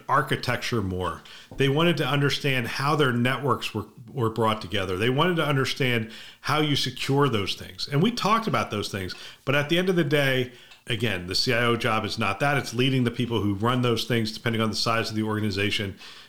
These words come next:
And, but it's an opportunity. If you have a clinician who's under you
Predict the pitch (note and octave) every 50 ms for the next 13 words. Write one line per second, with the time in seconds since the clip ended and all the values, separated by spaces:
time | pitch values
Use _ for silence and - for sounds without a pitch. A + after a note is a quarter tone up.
0 | _ _ A2+ A2+ A2+ A2 G2+ - - C3+ C#3 C3 - D3+ C#3+ C3+ C3+ - B2 -
1 | - C#3 C3+ B2 A2 F2+ F2+ E2+ - - - - - - B2 B2+ D3 D#3+ C#3+ D3
2 | D3 B2+ A#2 A#2+ A2+ A2 - - A2+ G#2+ B2+ C#3+ - - C#3+ C3 A#2 A#2 A2+ G#2
3 | A2+ C3 C3 A#2 A#2+ A2+ A2 A2+ A2+ A2 A2 A2